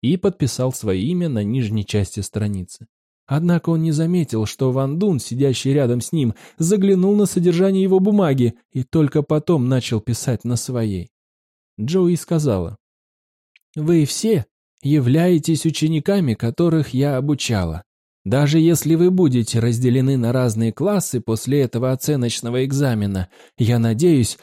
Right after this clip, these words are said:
что вы не забудете вещи, которым я обучала вас. Оставьте мне свои бумаги после урока,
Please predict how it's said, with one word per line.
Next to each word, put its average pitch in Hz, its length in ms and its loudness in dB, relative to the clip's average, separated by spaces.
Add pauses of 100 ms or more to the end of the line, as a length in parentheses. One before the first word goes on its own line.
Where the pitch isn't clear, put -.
(200)
что - 240 0
вы 185 140 4
не 185 120 2
забудете 165 680 2
вещи, 175 400 2
которым 156 540 0
я 151 220 0
обучала 156 640 0
вас. 95 320 -2 (340)
Оставьте 120 600 -2
мне 123 180 0
свои 113 300 -2
бумаги 139 420 0
после 139 400 -2
урока, 123 520 0